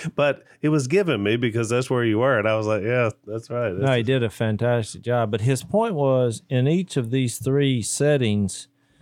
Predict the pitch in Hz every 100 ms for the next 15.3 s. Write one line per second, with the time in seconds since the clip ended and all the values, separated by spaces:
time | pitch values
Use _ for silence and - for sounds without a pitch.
0 | _ _ _ 104 107 101 113 139 143 117
1 | 110 - - 123 127 120 - 113 101 107
2 | 120 120 123 110 98 87 - - 147 143
3 | 95 - - - _ 104 - 120 110 98
4 | 92 90 104 104 98 90 101 95 87 _
5 | _ _ _ _ - _ _ _ 113 104
6 | 104 90 90 92 110 113 98 101 101 98
7 | 101 98 87 76 _ _ _ 90 90 -
8 | 92 - 95 85 110 107 110 104 87 135
9 | 143 113 95 87 131 127 - - _ _
10 | _ _ _ _ _ _ _ _ - 117
11 | 110 - 117 107 98 131 139 110 113 147
12 | 156 123 - 104 98 - - _ _ _
13 | _ _ _ _ _ _ _ _ - 117
14 | 110 107 104 - - - 147 - 147 139
15 | 131 120